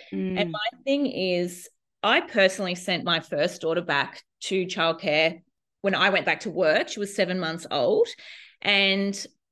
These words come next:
Speaker 1: I went back to work because I needed to, just for my own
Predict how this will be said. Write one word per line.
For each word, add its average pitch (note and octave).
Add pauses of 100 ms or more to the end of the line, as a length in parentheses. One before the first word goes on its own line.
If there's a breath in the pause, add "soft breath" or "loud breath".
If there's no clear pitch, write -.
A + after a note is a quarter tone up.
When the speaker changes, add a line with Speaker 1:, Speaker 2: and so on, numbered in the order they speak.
(320)
Speaker 1:
I G#3
went A#3
back G3+
to G#3+
work F3
because F#3+
I F3+
needed E3+
to, F3
just F3+
for G3
my E3+
own D#3